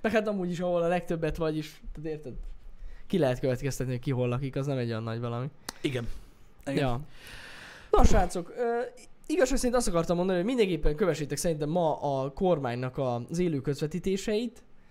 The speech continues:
Speaker 2: Már csak az
Speaker 1: Már csak az,
Speaker 2: információ
Speaker 1: az
Speaker 2: kedvéért
Speaker 1: infók
Speaker 2: is.
Speaker 1: miatt is, hogy legyen ez teljesen tiszta mindenkinek a, a fejében, hogy mi micsoda, meg tényleg figyeljetek oda, mert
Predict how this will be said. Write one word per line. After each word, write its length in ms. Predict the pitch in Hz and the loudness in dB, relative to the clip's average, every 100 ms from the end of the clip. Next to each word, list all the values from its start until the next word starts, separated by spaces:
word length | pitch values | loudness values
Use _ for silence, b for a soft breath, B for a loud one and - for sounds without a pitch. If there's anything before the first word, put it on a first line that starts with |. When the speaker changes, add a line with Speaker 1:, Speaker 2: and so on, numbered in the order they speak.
| 208 | 0
Speaker 2:
Már 160 | 208 | 2
csak 120 | 170 208 | 2 2
az 180 | 180 | 4
Speaker 1:
Már 0 | |
csak 40 | 196 | 8
az, 160 | 190 | 8
Speaker 2:
információ 280 | 151 233 214 | 8 6 6
Speaker 1:
az 60 | 226 | 4
Speaker 2:
kedvéért 180 | 240 - | 4 8
Speaker 1:
infók 140 | 202 202 | 8 8
Speaker 2:
is. 40 | 202 | 8
Speaker 1:
miatt 200 | 196 196 | 8 6
is, 120 | 208 | 2
hogy 100 | 208 | 2
legyen 240 | 202 190 | 4 4
ez 120 | 156 - | 2 4
teljesen 360 | 180 139 143 | 4 6 0
tiszta 280 | 165 170 147 | -2 -4 -2
mindenkinek 560 | 151 151 135 139 127 131 | -2 -2 -2 -4 -4 -2
a, 300 | 120 117 - | -2 -2 -6
a 80 | - | -2
fejében, 500 | 156 160 190 214 208 | 2 4 4 4 2
hogy 160 | 156 | 0
mi 140 | 156 151 | 0 -2
micsoda, 380 | 151 175 185 175 | -4 -2 -2 0
meg 180 | 147 - | -2 4
tényleg 220 | 202 156 | 4 4
figyeljetek 460 | 180 147 127 120 160 | 2 2 2 0 0
oda, 200 | 170 151 | 0 0
mert 260 | 143 143 | -2 -4